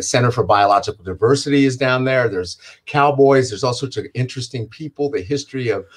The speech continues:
of Boot Hill. And then we had the Arizona Daily Wi-,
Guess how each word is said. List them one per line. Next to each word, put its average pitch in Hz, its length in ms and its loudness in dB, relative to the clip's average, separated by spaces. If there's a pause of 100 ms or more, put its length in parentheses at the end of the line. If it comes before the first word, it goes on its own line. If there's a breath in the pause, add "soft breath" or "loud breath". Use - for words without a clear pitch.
(260 loud breath)
of 95 180 -6
Boot 123 240 -4
Hill. 131 360 0 (280 loud breath)
And 135 180 0
then 175 300 0 (260 soft breath)
we 147 220 0
had 147 240 2
the - 160 0 (240)
Arizona 139 440 4
Daily 131 260 4
Wi-, 160 380 0